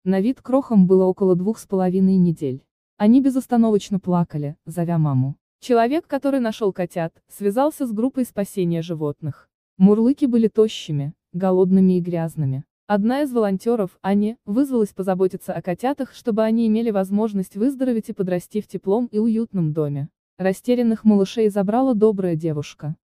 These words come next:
У одной из котеек была сломана лапка. Несмотря на это, она плакала громче братиков и сестричек, когда приёмная мама готовила им еду. Котята съели всё, что приготовила для них Аня,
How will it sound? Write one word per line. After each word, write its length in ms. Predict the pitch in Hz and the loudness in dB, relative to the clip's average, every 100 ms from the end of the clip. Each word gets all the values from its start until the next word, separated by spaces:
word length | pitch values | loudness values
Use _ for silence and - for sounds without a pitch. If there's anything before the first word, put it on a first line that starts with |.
| _ - | _ 0
У 100 | 214 | 2
одной 320 | 214 269 302 | 4 4 2
из 100 | - | 0
котеек 400 | 247 254 269 240 | -6 0 0 2
была 260 | 214 202 | 2 2
сломана 420 | 196 196 185 175 170 | 0 2 4 4 2
лапка. 480 | 165 156 - 151 - _ _ | -2 -6 -8 -10 -10 _ _
Несмотря 520 | 196 202 208 190 202 | -2 0 -2 0 0
на 140 | 190 185 | 0 0
это, 300 | 262 277 240 _ | -2 -4 -8 _
она 240 | 208 214 | -2 -2
плакала 400 | 220 254 302 262 | 0 -2 0 -2
громче 380 | 214 214 190 202 | 0 -2 -2 -4
братиков 500 | 180 226 277 247 214 | -2 -2 -4 -8 -8
и 80 | 202 | -10
сестричек, 720 | - 196 - 240 - 190 - _ | -10 -10 -6 -6 -6 -10 -12 _
когда 300 | 190 180 180 | -4 -2 -2
приёмная 500 | 185 180 185 170 170 | 0 0 2 0 2
мама 300 | 185 285 269 | 0 0 0
готовила 420 | 202 190 170 165 | -2 -2 -2 -2
им 240 | 165 175 | -2 -2
еду. 400 | 165 165 151 139 - _ _ | -2 -2 -4 -8 -10 _ _
Котята 380 | 233 220 294 302 | -4 0 -2 -2
съели 300 | - 233 208 | -2 0 0
всё, 300 | - 262 294 | -2 -4 -4
что 160 | - 220 | -4 -6
приготовила 580 | 196 196 208 220 196 | -2 -2 0 2 2
для 160 | 170 180 | 2 0
них 240 | 185 190 | -2 -4
Аня, 340 | 185 180 180 | -2 -2 -2